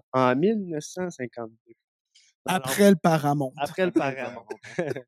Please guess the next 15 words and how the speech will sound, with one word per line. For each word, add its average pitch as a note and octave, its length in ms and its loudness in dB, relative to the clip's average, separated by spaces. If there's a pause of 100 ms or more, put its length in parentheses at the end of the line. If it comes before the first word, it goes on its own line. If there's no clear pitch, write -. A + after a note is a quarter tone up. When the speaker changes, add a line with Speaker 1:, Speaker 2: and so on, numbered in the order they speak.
Speaker 1:
<laughs> - 240 -14
Non, F3 140 4
j'ai C#3 180 0
résidé C#3 400 0
à G#3 80 4
Montréal D#3+ 360 2
comme C3+ 100 2
une B2+ 120 2
dizaine E3+ 280 0
d'années, C#3+ 400 -4
puis, B2 340 -20
euh, A2+ 300 -8
je A2+ 160 -20
me, A2+ 180 2
je, G#2+ 60 -12